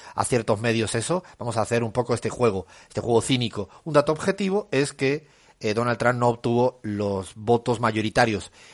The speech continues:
en Estados Unidos. Lo digo porque el tema de las encuestas, que es cierto que le está, le dan a Joe Biden, eh,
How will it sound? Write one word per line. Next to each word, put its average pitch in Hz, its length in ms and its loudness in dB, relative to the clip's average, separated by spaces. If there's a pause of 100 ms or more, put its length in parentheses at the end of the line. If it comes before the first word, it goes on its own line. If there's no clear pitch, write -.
en 117 120 -4
Estados 107 320 2
Unidos. 98 240 -8
Lo 143 100 6
digo 208 320 6 (240)
porque 151 220 -2
el 147 120 0
tema 185 200 4
de 175 60 6
las 160 160 2
encuestas, 160 540 0
que 139 140 0
es 139 60 -2
cierto 147 340 2
que 123 80 -2
le 113 60 0
está, 139 320 2
le 117 100 0
dan 131 200 0
a 127 140 -2
Joe 131 160 2
Biden, 117 480 2 (380)
eh, 101 720 -4